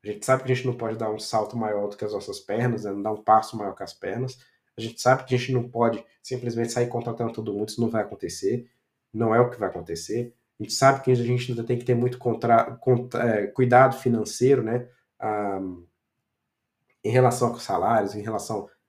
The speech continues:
a contratações de modo geral. A gente sabe de tudo isso. Agora, é, em termos de importância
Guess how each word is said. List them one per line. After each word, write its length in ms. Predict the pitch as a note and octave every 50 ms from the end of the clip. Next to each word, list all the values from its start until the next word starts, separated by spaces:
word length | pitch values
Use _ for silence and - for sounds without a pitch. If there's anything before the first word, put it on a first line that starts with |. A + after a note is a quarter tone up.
| _ _
a 80 | - -
contratações 600 | - A#2 - G#2+ - G2+ F#2 - - A2 G2+ G#2
de 40 | G#2
modo 180 | G2+ G2 F#2+
geral. 380 | G2 F2 D#2+ F#2 G#2 A2+ A#2 - - _ _ _ _
A 40 | -
gente 100 | C3+ -
sabe 200 | - C3 B2+ B2
de 40 | A#2+
tudo 180 | - D#3+ D#3+ D#3
isso. 360 | B2 E2+ - - - - _ _ _ _ _ _ _ _ _ _ _ _ _
Agora, 480 | - G#2 G2+ G2 F2+ D#2+ C#2+ - - _ _ _ _ _ _ _ _ _ _ _ _ _ _ _ _ _ _ _ _ _
é, 280 | - - F#2 F2+ - -
em 60 | -
termos 240 | - A2 G#2+ A#2 -
de 280 | A#2 B2 B2 - - - -
importância 1120 | D3 C3 - - C#3 B2+ - - - - C#3 C#3+ D#3 D3+ - - C3 - - - -